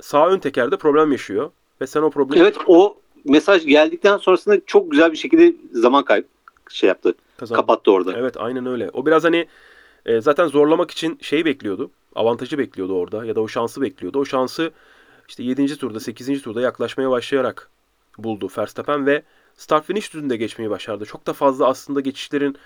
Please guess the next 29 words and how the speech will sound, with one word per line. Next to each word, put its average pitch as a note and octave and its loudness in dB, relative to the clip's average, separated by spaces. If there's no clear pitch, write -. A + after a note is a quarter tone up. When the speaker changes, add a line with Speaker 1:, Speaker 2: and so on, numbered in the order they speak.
Speaker 1:
olmasını C#3 0
ummadığımız B2 -2
yerde A#2 -2
bu B2 0
hafta - -4
sonu B2+ -8
birkaç - -8
tane B2 -8
geçiş - -12
gördük. - -6
Ee, A2+ 0
arka B2+ -2
düzlükte A#2+ -6
yaklaştı C#3 -2
ve C#3 -4
start C3+ -6
finish C3+ -10
düzündeki C3+ -4
o C#3 -2
kısa F#3+ -2
D A#2 0
R A#2+ -4
S B2 -8
noktasında A2+ -12
da, - -10
e, G2+ -6
Leclerc'i C3+ 0
geride D#3 -2
bıraktı. C3 -2